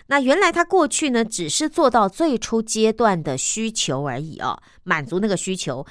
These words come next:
她说，现在我更重视跟顾客之间的深层连结。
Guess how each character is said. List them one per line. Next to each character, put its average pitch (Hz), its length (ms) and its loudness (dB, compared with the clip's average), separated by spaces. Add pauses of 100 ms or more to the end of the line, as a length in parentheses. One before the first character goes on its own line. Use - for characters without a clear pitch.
(140)
她 240 80 -4
说， 285 120 -2
现 330 240 2
在 269 140 4
我 165 120 0
更 349 220 -2
重 277 180 0
视 240 220 -2
跟 233 200 0
顾 294 160 -4
客 226 200 -2
之 226 160 -2
间 226 180 2
的 190 100 0
深 247 400 -2
层 170 480 -6
连 151 360 -2
结。 143 540 -6